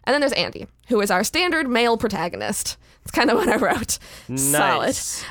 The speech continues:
Speaker 1: Um, he formerly had big dreams of doing something great with his life, uh, that fell through for whatever reason.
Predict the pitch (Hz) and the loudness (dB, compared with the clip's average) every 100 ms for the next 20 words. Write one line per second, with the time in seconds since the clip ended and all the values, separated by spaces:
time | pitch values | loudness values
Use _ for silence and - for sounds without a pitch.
0 | - 226 214 208 196 - - 240 214 220 | 2 4 4 2 -2 -6 -4 0 2 2
1 | 269 262 247 240 196 196 202 247 220 226 | 2 4 2 2 2 0 0 0 2 2
2 | 208 202 196 185 175 185 185 190 208 208 | 4 2 0 0 0 0 -2 -2 0 2
3 | 214 202 185 185 - - - - 196 170 | 2 2 2 2 -2 -12 -20 -2 2 2
4 | 131 - 202 202 214 185 185 175 156 202 | 2 2 0 2 2 2 0 -2 0 2
5 | 220 190 180 190 185 175 | 2 2 2 2 2 0